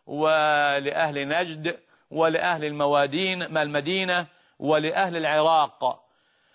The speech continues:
فأقول، آه، المسافر للحج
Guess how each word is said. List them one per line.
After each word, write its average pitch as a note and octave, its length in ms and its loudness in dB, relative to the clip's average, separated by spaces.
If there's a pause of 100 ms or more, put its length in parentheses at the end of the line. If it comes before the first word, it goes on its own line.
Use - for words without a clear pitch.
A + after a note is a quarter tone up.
(160)
فأقول، D#3 1300 0 (1080)
آه، D3+ 640 2
المسافر E3+ 680 0
للحج D#3 440 -2